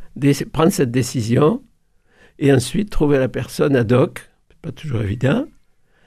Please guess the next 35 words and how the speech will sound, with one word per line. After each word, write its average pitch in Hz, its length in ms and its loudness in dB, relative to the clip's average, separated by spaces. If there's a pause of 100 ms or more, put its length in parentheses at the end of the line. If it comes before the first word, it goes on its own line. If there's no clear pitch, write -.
(220)
Ça - 180 -10
peut - 120 -6
être - 180 -4
un 101 60 2
ami, 104 400 2
ça - 160 -6
peut - 120 -10
être - 180 -12
un 120 40 -8
psychologue, 117 640 -4
ça - 160 -12
peut - 140 -12
être, - 180 -16 (100)
euh, - 280 -12
voilà, 107 280 -10
diff-, 117 300 -14
un 127 160 -12
prêtre, 135 480 -10
ça 131 140 -12
peut - 140 -6
être 107 80 -6
différentes 120 420 -6
personnes - 420 -4 (360)
qui 156 80 -10
s-, 170 300 -10
que 156 120 2
je 143 120 2
repère 147 540 2
comme 123 220 -2
capables 165 440 -4
de 147 120 -2
m'écouter 127 680 0 (1080)
sans 123 200 0
me 117 120 6
juger 101 520 2